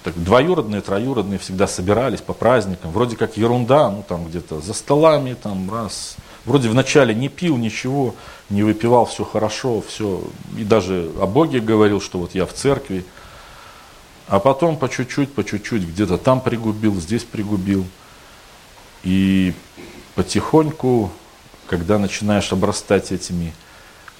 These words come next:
грехами, становишься чёрствым, начинаются проблемы, начинают духовные проблемы. И потом уже, по-, как щас помню, приходил в церковь, были мы в той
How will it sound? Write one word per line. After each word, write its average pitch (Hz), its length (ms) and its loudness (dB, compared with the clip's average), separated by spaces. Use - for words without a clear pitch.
грехами, 98 640 2
становишься - 560 -4
чёрствым, 117 600 2
начинаются 85 920 -2
проблемы, 107 640 0
начинают 85 520 -4
духовные 85 460 0
проблемы. 73 520 -8
И 92 240 0
потом 143 340 2
уже, 107 180 2
по-, 120 180 -6
как - 140 -2
щас 123 220 2
помню, 101 320 0
приходил 110 480 0
в - 60 -6
церковь, 139 440 2
были 107 220 2
мы 95 160 0
в 92 80 -10
той 87 300 0